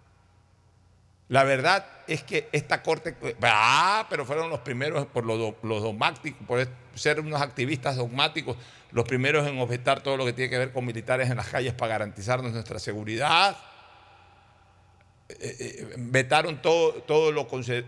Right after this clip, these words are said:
todo lo concerniente a, a, a, hasta re-, eh, en algún momento hasta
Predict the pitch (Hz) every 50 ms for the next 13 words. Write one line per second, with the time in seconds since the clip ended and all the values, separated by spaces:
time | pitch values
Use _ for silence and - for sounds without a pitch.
0 | 123 117 - - 156 147 151 151 143 - - 131 123 - 120 113 117 120 139 147
1 | 151 151 - 143 131 123 113 113 107 - - - 104 110 110 - - - - -
2 | - - - - - 127 120 117 117 120 - - - - 131 127 - 135 120 120
3 | 127 123 123 123 135 123 123 120 117 117 117 120 123 123 135 143 143 139 147 156
4 | 151 147 139 127 127 - - - 113 113 - - 120 120 117 113 -